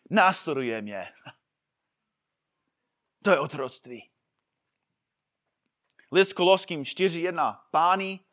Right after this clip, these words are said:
prokazujte otrokům,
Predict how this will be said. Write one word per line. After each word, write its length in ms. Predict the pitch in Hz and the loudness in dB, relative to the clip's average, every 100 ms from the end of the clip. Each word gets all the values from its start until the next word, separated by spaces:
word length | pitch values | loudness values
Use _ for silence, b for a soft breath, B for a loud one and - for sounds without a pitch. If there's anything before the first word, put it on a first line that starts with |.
| _ _ _ _ _ | _ _ _ _ _
prokazujte 1040 | - 170 196 180 190 185 175 151 190 180 - | -2 2 6 8 6 4 -4 2 2 2 0
otrokům, 800 | 190 196 190 185 160 113 117 117 | -4 0 2 2 0 -6 -6 -12